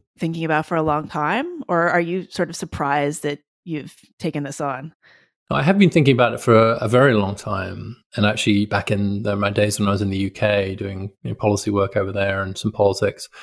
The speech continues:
Speaker 2: I was actually writing about how we needed to get more g-, gender equal on the home front and around childcare and paid leave and so on if we were to get further along in terms of gender equality at work. I was doing that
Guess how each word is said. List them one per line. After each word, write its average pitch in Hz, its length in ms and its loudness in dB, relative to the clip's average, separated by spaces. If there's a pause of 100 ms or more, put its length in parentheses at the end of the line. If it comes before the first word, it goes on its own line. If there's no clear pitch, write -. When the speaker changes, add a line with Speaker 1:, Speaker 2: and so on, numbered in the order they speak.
(520)
Speaker 2:
I 101 40 4
was 104 100 4
actually 110 160 4
writing 101 500 2
about 98 200 -2
how 107 180 -2
we 101 140 -2
needed 101 640 0
to 117 100 -14
get 98 180 -2
more 98 440 0 (120)
g-, 107 160 -8
gender 101 380 2
equal 98 640 -4
on 95 480 -6
the 98 80 -4
home 98 220 -4
front 95 360 -6
and 95 100 -6
around 92 200 -6
childcare 95 680 -2
and 95 140 -6 (500)
paid 101 200 2
leave 98 360 2
and 95 140 -6
so 101 260 -2
on 101 120 -4
if - 120 -8
we 104 60 0
were 98 120 0
to - 100 -6
get 101 260 -4
further 95 420 -2
along 98 320 -4
in 98 80 -10
terms 98 240 -4
of 95 60 -6
gender 98 300 -2
equality 95 420 -4
at 95 100 -4
work. 101 260 2
I 104 40 -2
was 98 120 -4
doing 101 200 -2
that 95 160 -8